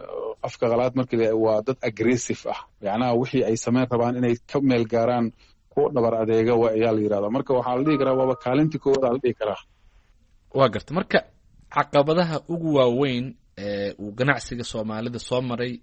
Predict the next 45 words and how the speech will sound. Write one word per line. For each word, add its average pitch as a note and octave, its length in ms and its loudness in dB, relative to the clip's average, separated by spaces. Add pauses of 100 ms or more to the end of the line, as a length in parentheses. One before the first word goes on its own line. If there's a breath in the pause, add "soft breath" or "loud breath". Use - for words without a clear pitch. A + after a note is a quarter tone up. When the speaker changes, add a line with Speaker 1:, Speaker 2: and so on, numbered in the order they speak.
(140)
Speaker 2:
iyo D#3 360 -6 (480)
kuwa E3+ 220 -2
hadda D#3+ 300 -2
uu C3+ 180 -4
wajahayo A#2+ 440 -4
haddii G#2+ 400 -6
aad G2+ 260 -10
noo A2 140 -4
soo G2+ 160 -8
koobto. - 300 -16 (640)
Speaker 1:
Eh, C3+ 180 2
caqabadaha E3 440 2
ugu F3 160 4
weyn D#3 140 4
ay C#3 120 4
soo D3+ 200 0
martay, D#3 380 2
waxaad B2+ 300 2
og C#3+ 140 0
tahay C3 260 2 (120)
war B2 320 2
ba-, A#2+ 200 0
mar C3+ 180 2
badan, B2+ 340 2 (140)
eh, A#2 640 2 (560)
eh, A#2 320 2
haddii B2 480 2
xaafadda B2 520 -2
waa A2+ 120 4
ballaaran A#2 400 2
tahay, A#2 180 0
amni A2 220 0
darre A#2 260 0
ay A#2+ 100 2
ka C3 140 -2
dhacdo, A2+ 380 2 (320)
wax B2+ 240 -6
waqti B2 340 -2
badan A2+ 200 -2
waxaa A2+ 200 -2
soo A2+ 200 0
maray A2+ 340 0
amni, A#2 280 -2 (400 soft breath)
eh, A2 180 -2
in C3 100 4